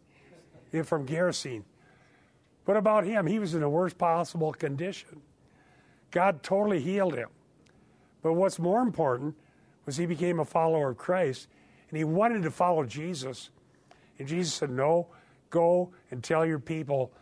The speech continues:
what great things God did for you." There was the gospel going to the Gentiles already in Luke. It's a preview of Acts in Luke eight.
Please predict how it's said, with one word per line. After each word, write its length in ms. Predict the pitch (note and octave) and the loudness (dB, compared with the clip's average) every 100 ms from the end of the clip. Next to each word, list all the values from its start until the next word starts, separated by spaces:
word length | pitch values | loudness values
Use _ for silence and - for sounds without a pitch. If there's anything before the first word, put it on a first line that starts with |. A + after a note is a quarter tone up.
| _ _ | _ _
what 160 | C3+ B2 | -8 -2
great 260 | C#3+ C#3+ | -2 -2
things 240 | D3+ C#3 G#2+ | -4 -6 -4
God 340 | D3 B2+ A#2+ | -2 -2 -2
did 200 | B2+ B2+ | -4 -6
for 180 | - B2 | -6 -8
you." 220 | F#2+ F#2+ - - _ _ _ _ _ _ _ _ | -10 -14 -20 -20 _ _ _ _ _ _ _ _
There 180 | - E3+ | -2 0
was 180 | F#3 C3+ | 0 0
the 80 | C3+ | -2
gospel 500 | D3 C#3 D3+ - C#3 | 0 0 0 -2 -4
going 500 | A2+ C3+ C3 C3 B2+ - _ _ _ _ _ | -2 0 0 -2 -6 -14 _ _ _ _ _
to 160 | - B2+ | -10 -8
the 140 | A2 | -8
Gentiles 720 | G#2+ F2 C#3+ D#3+ - A#2+ A2+ G#2 | -12 -4 -2 -2 0 -2 -2 -6
already 640 | D#3+ C#3+ C3+ D3+ C#3+ A2+ | -2 0 0 -2 -2 -6
in 220 | G#2 A2 | -10 -6
Luke. 340 | C3 A#2 - _ _ _ _ _ _ | -4 -4 -8 _ _ _ _ _ _
It's 100 | - | -10
a 40 | |
preview 640 | B2 - F3 F3 C3 A2+ G#2+ _ _ - | -8 -4 -4 -2 -6 -8 -8 _ _ -12
of 100 | A2+ | -8
Acts 520 | B2+ A2 - - - _ _ _ _ _ _ - | -8 -10 -18 -20 -20 _ _ _ _ _ _ -14
in 160 | A#2+ | -10
Luke 300 | A2+ G#2 - | -8 -10 -12
eight. 300 | A#2 A2 F#2+ | -12 -12 -14